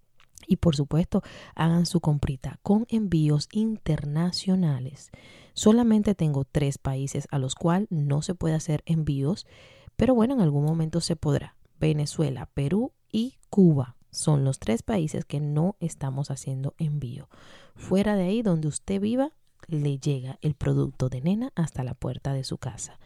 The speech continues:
Por supuesto que empaque discreto. Ya, ya, que ya los conozco. Se empiezan a poner ansiosos, "Pero nena, pero bueno, el cuento, eh, la cosa, la sabrosura, el sabor, el sazón, lo sensual, lo sexual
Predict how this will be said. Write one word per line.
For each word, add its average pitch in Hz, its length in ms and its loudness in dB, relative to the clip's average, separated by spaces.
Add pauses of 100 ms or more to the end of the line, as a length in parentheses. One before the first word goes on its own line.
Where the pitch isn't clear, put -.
(440)
Por 165 160 6
supuesto 147 360 0
que 165 100 0
empaque 147 840 -2 (240)
discreto. - 560 -6 (100)
Ya, 156 320 4 (120)
ya, 151 260 0
que - 140 -6
ya 135 120 2
los 180 120 6
conozco. 135 420 0
Se - 80 -8
empiezan 143 320 0
a 185 80 0
poner 143 180 0
ansiosos, 185 480 4
"Pero 143 160 0
nena, 196 240 0
pero - 160 -6
bueno, 185 300 0 (380)
el 139 160 -4
cuento, 208 500 4
eh, 131 340 -2
la 131 120 -10
cosa, 208 400 2
la 135 100 -6
sabrosura, 214 680 0
el 156 160 -6
sabor, 175 580 -4
el 143 100 -4
sazón, 175 680 -4
lo 139 100 -4
sensual, 160 680 -4
lo 135 120 -4
sexual 156 680 -4